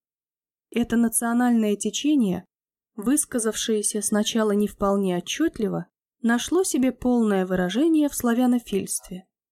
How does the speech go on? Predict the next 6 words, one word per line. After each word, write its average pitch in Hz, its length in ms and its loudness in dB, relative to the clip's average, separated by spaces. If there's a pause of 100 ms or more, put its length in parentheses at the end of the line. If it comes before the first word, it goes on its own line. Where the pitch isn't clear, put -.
(600)
Это 240 220 0
направление 262 680 2
не 302 220 4
было 196 220 0
вполне 202 440 2
самостоятельным, 208 1000 0